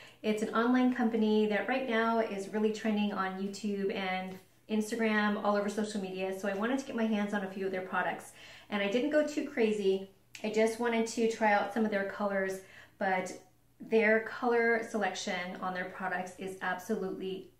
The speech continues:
amazing. It's a huge selection. Every single type of color you can think of,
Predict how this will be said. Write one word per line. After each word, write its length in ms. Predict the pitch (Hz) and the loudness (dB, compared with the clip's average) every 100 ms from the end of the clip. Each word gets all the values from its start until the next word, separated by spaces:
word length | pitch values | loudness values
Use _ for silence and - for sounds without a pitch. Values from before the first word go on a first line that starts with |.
| - | -6
amazing. 1200 | 185 180 185 - 170 175 180 170 165 160 165 - | -4 -2 -4 -8 -16 -12 -12 -10 -10 -10 -10 -12
It's 300 | 185 156 - - - - - | -12 -12 -14 -20 -20 -10 -2
a 60 | |
huge 520 | 208 - - 285 311 269 | -2 -2 0 4 4 2
selection. 760 | 277 226 202 - 214 202 202 226 | 2 4 2 0 0 0 -2 -2
Every 160 | 233 | -4
single 320 | 285 285 262 247 | -2 -2 -2 -2
type 160 | 262 | -4
of 100 | 220 | -6
color 200 | - 226 | 0 0
you 160 | 214 208 | 2 0
can 180 | 214 208 | -2 -2
think 200 | 190 196 | -4 0
of, 260 | 190 190 | 0 0